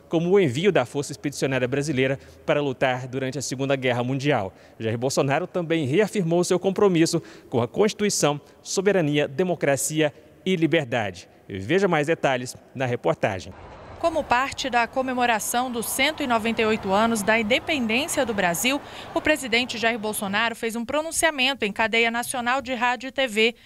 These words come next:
Speaker 2: No discurso, citou acontecimentos históricos e ressaltou como a identidade nacional foi construída e a importância da diversidade do povo brasileiro.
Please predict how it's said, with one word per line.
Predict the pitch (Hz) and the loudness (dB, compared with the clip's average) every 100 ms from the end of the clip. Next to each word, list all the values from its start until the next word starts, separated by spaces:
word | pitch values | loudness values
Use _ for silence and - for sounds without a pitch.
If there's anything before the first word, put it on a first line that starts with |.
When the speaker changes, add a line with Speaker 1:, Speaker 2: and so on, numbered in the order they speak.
| - - - | -20 -20 -12
Speaker 2:
No | - 220 | -4 0
discurso, | 202 - - 247 247 220 | 0 -2 2 2 2 0
citou | 220 208 226 | 0 4 4
acontecimentos | 233 240 240 262 262 240 302 285 214 | 4 0 -4 -2 0 0 0 -4 -6
históricos | 208 - 226 226 240 240 - - | -8 -2 2 2 2 -4 -12 -4
e | 320 | -2
ressaltou | 330 294 262 254 | 2 0 0 -2
como | 254 240 | 0 0
a | |
identidade | 240 240 247 220 214 233 214 | 0 -2 -4 -2 0 0 -2
nacional | 208 208 - 190 208 | -6 -6 -6 -2 -2
foi | 226 226 | -2 -6
construída | 254 269 - 240 226 226 190 - - - - | -6 -6 -4 0 2 2 -2 -4 -16 -16 -2
e | 349 | 0
a | |
importância | 339 311 - 269 294 302 285 | 0 -2 0 0 0 0 2
da | 277 269 | 2 2
diversidade | 196 320 320 302 320 220 214 220 220 | 0 0 0 0 -2 0 2 0 -4
do | 233 | -10
povo | - 208 196 | -6 -6 -4
brasileiro. | 202 208 208 220 214 214 170 | 0 0 0 0 2 2 0